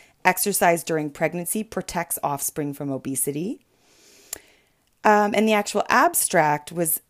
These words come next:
um, actually, "Maternal exercise enhances brown adipose tissue development and thermogenesis in offspring mice challenged with high-fat diet." Interesting.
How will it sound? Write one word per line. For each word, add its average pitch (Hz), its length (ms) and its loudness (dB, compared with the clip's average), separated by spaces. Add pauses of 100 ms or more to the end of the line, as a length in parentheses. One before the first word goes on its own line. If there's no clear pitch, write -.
(100)
um, 165 400 2 (520)
actually, 180 600 -2 (260)
"Maternal 208 680 -4
exercise 185 680 -2
enhances 170 760 -4
brown 170 640 -6 (120)
adipose 160 520 -2
tissue - 380 -8
development 143 720 -4 (540)
and 185 220 -2
thermogenesis 202 1000 2
in 170 280 -6
offspring 185 680 -2
mice 208 420 -2 (260)
challenged 190 560 -2
with 175 140 -4
high-fat 151 500 -4
diet." - 540 -6 (840)
Interesting. - 500 -8